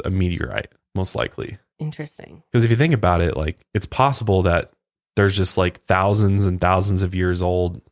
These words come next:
Speaker 1: meteorites just laying around all over the
Speaker 2: Oh,
Speaker 1: place
Speaker 2: there,
Speaker 1: that are
Speaker 2: there
Speaker 1: undiscovered,
Speaker 2: definitely are.
Speaker 1: that
Speaker 2: For
Speaker 1: have hit this
Speaker 2: sure.
Speaker 1: planet in the past.
Speaker 2: Yes.
Speaker 1: And if you find a meteorite, I mean, they're fucking cool. They're, they're literally from who knows how far away, from outer space. So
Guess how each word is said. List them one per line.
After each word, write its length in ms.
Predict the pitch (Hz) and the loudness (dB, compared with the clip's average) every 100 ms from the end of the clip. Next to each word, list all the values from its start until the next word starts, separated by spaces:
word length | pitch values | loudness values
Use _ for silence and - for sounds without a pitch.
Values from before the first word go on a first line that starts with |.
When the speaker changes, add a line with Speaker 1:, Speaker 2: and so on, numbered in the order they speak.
| - | -6
Speaker 1:
meteorites 480 | 95 104 90 87 - | -2 0 0 -2 -4
just 160 | - | -4
laying 260 | 90 90 85 | -2 -2 -2
around 340 | 82 90 87 | 0 0 0
all 180 | 87 87 | 0 0
over 140 | 98 113 | -2 -2
the 40 | - | 0
Speaker 2:
Oh, 100 | 277 | 0
Speaker 1:
place 100 | 185 | 2
Speaker 2:
there, 160 | 151 | 0
Speaker 1:
that 220 | 139 87 - | 2 0 2
are 100 | 92 | 2
Speaker 2:
there 100 | 92 | 2
Speaker 1:
undiscovered, 240 | 92 269 | 2 2
Speaker 2:
definitely 340 | 101 247 147 | 2 2 0
are. 380 | 120 - 69 180 _ _ _ _ _ - | -2 -4 -6 -10 _ _ _ _ _ -20
Speaker 1:
that 40 | - | -4
Speaker 2:
For 100 | 98 | 0
Speaker 1:
have 160 | 90 | 0
hit 180 | - 110 | 0 0
this 120 | 95 | 0
Speaker 2:
sure. 80 | - | -2
Speaker 1:
planet 240 | 101 92 64 | -4 -4 -6
in 40 | |
the 60 | 67 | -10
past. 540 | 101 98 62 - - | -8 -8 -8 -12 -14
Speaker 2:
Yes. 540 | - 143 - - - - _ _ _ _ _ _ _ _ _ _ _ - | -8 -8 -6 -8 -8 -12 _ _ _ _ _ _ _ _ _ _ _ 0
Speaker 1:
And 100 | 110 | 2
if 120 | 101 | 2
you 80 | 98 | 0
find 280 | - 143 120 | 2 2 2
a 40 | |
meteorite, 560 | 87 107 101 87 87 82 | 2 2 4 2 2 0
I 40 | |
mean, 160 | 90 87 | 0 0
they're 80 | 98 | -2
fucking 340 | - 151 - | -4 -6 -8
cool. 460 | - 117 - - - _ _ _ _ _ _ _ _ _ _ | -10 -6 -4 -6 -16 _ _ _ _ _ _ _ _ _ _
They're, 260 | 95 92 87 | -2 0 0
they're 180 | 98 92 | 2 2
literally 300 | 101 117 101 | 4 4 2
from 460 | - 90 82 87 - _ _ _ _ _ _ - | 2 0 0 -2 -8 _ _ _ _ _ _ 2
who 140 | 127 | 4
knows 220 | 104 127 | 4 2
how 120 | 82 | -2
far 240 | 76 - - | -4 -2 -2
away, 280 | - 50 - - | -4 -10 -12 -4
from 160 | 101 | 0
outer 200 | 101 104 | 2 2
space. 380 | - 104 80 - | 0 -2 -2 0
So 340 | - 92 87 | 0 2 0